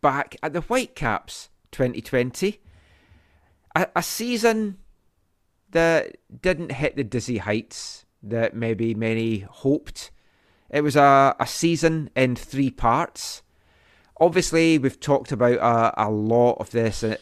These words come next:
over the course of the year, so we're g-, we're gonna touch on some things that we've already talked about, but we're, we're gonna keep these sections all relatively short. I mean, my, my overlasting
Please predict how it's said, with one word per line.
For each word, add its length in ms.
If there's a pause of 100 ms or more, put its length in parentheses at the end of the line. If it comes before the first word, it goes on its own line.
over 220
the 100
course 300
of 40
the 80
year, 340
so 140
we're 120
g-, 140
we're 140
gonna 180
touch 300
on 80
some 140
things 220
that 60
we've 140
already 220
talked 340
about, 300
but 160
we're, 120
we're 160
gonna 160
keep 240 (140)
these 180
sections 420
all 200
relatively 560
short. 460 (1120)
I 40
mean, 160
my, 300
my 460 (160)
overlasting 1040